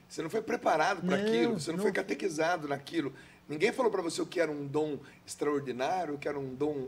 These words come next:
Speaker 1: ordinário. Você simplesmente foi tomado pela força da oração que estava ali
Speaker 2: Que
Speaker 1: dentro.
Speaker 2: estava acontecendo na, dentro da sala da minha casa, né? É,
Speaker 1: Dentro de uma base militar.
Speaker 2: dentro de uma base militar.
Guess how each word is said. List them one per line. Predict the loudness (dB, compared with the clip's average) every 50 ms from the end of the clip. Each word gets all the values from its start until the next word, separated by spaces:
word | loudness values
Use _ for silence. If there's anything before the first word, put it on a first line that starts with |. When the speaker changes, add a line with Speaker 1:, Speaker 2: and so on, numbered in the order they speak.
| -6
Speaker 1:
ordinário. | -4 -4 -4 -4 -4 -4 -2 0 0 0 0 -2 -4
Você | -8 -8 -6
simplesmente | -6 -4 -4 -4 -4 -6 -4 -4 -2 -2 -2 -4 -4 -6 -6 -4 -4 -4 -4 -6 -10 -12
foi | -6 -4 -4 -4
tomado | -4 -4 -4 -4 -4 -2 -2 2 2 2 2 0 -4 -10 -16 -18 -20 -20 -20 -20 -20 -12 -2 0
pela | 2 4 4 2
força | 0 2 2 2 2 2 -2
da | -2 0
oração | -2 -2 -2 -2 -4 -6 -6
que | -8 -10
estava | -8 -8 -8 -8
ali | -8 -10
Speaker 2:
Que | -10 -8
Speaker 1:
dentro. | -8 -8
Speaker 2:
estava | -8 -8 -8 -8 -8 -8 -8
acontecendo | -10 -8 -8 -8 -6 -4 -6 -6 -6 -6 -6 -6 -6 -6
na, | -6 -6 -6 -6 -8 -8 -8
dentro | -10 -8 -4 -4 -4 -4 -4 -6
da | -6 -6 -6
sala | -6 -8 -8 -6 -6 -6
da | -6 -6
minha | -6 -6 -6 -8
casa, | -8 -6 -6 -6 -4 -6 -6 -6 -6
né? | -6 -6 -8 -10 -12 -16 -20 -20 -20 -20 -20 -20 -20 -20 -20 -20 -14 -10
É, | -6 -4 -2 0 0 0 2 0 0 0 0 0 0
Speaker 1:
Dentro | 0 0 0 -2 -4
de | -6 -2
uma | -2 -2
base | 0 2 2 2 2 2 -4 -8
militar. | -8 -10 -10 -10 -8 -8 -6 -4
Speaker 2:
dentro | -4 -4 -4
de | -4
uma | -4 -2 -2 -2
base | 0 0 0 0 -2 -4 -4 -6
militar. | -6 -6 -6 -8 -8 -8 -8 -8 -8 -10